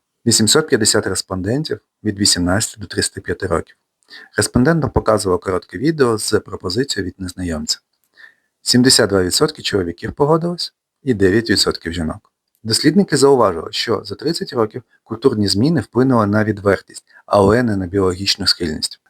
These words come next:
Навіть через тридцять років після оригінального експерименту чоловіки залишаються в рази більш готовими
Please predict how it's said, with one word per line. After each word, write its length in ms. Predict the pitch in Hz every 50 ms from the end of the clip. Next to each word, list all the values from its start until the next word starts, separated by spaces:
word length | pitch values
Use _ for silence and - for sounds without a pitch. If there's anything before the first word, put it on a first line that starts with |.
| _
Навіть 360 | 104 104 113 113 107 92 85
через 260 | - - - 92 90 -
тридцять 380 | - 143 170 165 - 151 -
років 300 | 117 101 87 - - - _
після 260 | - 120 120 - -
оригінального 580 | 95 95 104 98 101 107 104 101 95 87 85 87
експерименту 600 | - - - - - 85 82 82 104 123 - -
чоловіки 440 | - - - 90 82 92 - - 160
залишаються 760 | - 113 101 196 - - 110 110 107 101 - - - 92 95 - _ - _ _ _ _
в 60 | 113
рази 400 | 113 127 131 110 98 - - _
більш 320 | - 90 101 98 - - 92
готовими 560 | 90 85 - 98 107 127 123 95 80 82